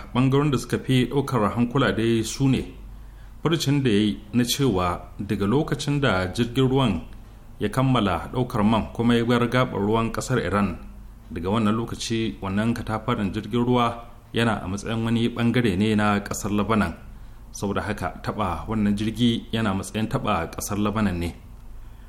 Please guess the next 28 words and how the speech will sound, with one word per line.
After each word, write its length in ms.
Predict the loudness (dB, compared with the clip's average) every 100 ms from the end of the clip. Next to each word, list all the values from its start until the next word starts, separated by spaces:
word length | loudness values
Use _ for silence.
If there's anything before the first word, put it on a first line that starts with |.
| -12
Baya 180 | -4 -2
ga 120 | 0
haka 140 | -2 -2
kuma 260 | 0 2
Sayyid 220 | 2 0 -2
Hassan 280 | -4 -2 0
Nasrullah 640 | 0 0 2 4 2 0 -8 -18 -18 -10
ya 200 | 0 2 4
yi 240 | 2 2
gargaɗi 720 | 0 0 -2 2 4 4 0 -6
da 400 | -2 -2 -2 -4 -10 -4
murya 340 | 2 4 4 2
babba 480 | -2 0 0 -2 -10
ga 260 | -6 -4 -4
Amurka 420 | 0 0 0 -2 -2
da 60 | -2
kuma 220 | -4 -4
Isra'ila 600 | -4 -4 -6 0 2 2 0 -12 -16 -18 -18 -14
da 60 |
cewa 420 | -4 0 2 2 0
a 40 |
hirɗinsu 680 | 0 0 2 0 0 0 -4
suka 220 | -4 -4
saki 320 | -4 -6 -4 -4
suka 220 | -4 -4
taɓa 400 | -4 -2 0 0
wannan 320 | 2 0 0
jirgi. 400 | -4 -4 0 -2